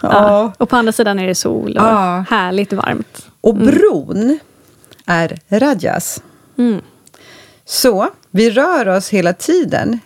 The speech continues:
Speaker 1: emellan sattva och tamas. Och den här rörelsen är det som gör att vi förflyttar oss. Men bortom de här tre gunasen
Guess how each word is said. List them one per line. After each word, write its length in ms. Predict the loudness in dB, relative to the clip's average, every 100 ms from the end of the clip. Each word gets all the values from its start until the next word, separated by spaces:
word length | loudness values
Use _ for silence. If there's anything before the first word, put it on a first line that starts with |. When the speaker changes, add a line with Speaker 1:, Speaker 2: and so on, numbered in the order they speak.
| _
Speaker 1:
emellan 840 | -2 0 0 0 0 0 -2 -4 -6
sattva 720 | -12 -4 -4 -4 -4 -2 -2 -4 _ _ -4
och 180 | -4
tamas. 760 | 0 -2 0 -2 -4 -6 -12 -16 _ -20 _ -2
Och 140 | 0
den 120 | 2
här 120 | 2 2
rörelsen 960 | 2 2 2 2 -2 -2 -2 -2 -4 -4
är 140 | -2
det 280 | -2 0 -2
som 180 | 0 -2
gör 320 | 0 0 0
att 220 | -2 -4
vi 120 | -4 -6
förflyttar 540 | -6 -4 -4 -2 -2
oss. 320 | -2 -4 -10 -18 -20 -20 -20 -20 _ _
Men 280 | 0 0 -8 _ _
bortom 720 | -4 0 -2 -2 _ 0 2
de 140 | 2
här 140 | 2 -2
tre 300 | -2 0 0
gunasen 800 | 0 0 0 -2 -2 -2 -2